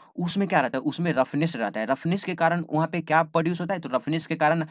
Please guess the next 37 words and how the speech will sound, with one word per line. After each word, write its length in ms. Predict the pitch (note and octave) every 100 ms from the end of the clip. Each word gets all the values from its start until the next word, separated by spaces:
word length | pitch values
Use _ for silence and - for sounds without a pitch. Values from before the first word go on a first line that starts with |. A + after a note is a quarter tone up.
| - -
हमारा 200 | C3 D#3+
फ्रिक्शन 420 | D#3+ D3 - E3+ D#3+ _
फोर्स 200 | E3+ G#3
प्रोड्यूस 420 | - D3 D3+ F3+ A#2
होता 180 | G#2
है 60 | G2+ - - -
और 140 | C#3+
उसी 220 | F3 F3
फ्रिक्शन 380 | G#3+ D#3+ E3 F#3+
फोर्स 260 | E3+ E3 E3
के 120 | E3
कारण 300 | D3 C#3 C#3+
बच्चों 240 | C3 D3+
हम 100 | D3+
क्या 120 | D3 D3
करते 260 | D3+ F3
हैं, 140 | G#3+ A#3+ -
हम 100 | E3
चल 200 | C#3 A2+
पाते 240 | G#2 F#2
हैं। 80 | G2 _ -
तो 60 |
देखिए, 240 | E3 B2 A2+ - B2+
walking 380 | C#3 D3 F#3+ D3+
on 180 | D#3
slippery 380 | D3+ C#3 D3+ F#3
ground 300 | C#3 B2 D3
is 180 | F3 B2+
difficult 420 | C3 B2+ A2 G#2 A2
because 360 | A#2 D3 D3
of 100 | D#3+
less 260 | A#2+ A#2 -
friction। 360 | G#2+ G2 A2 A2+
तो 60 |
देखो 180 | E3+ C#3
बच्चों, 160 | G#2+ G#2 - -
मैंने 240 | A#2+ D#3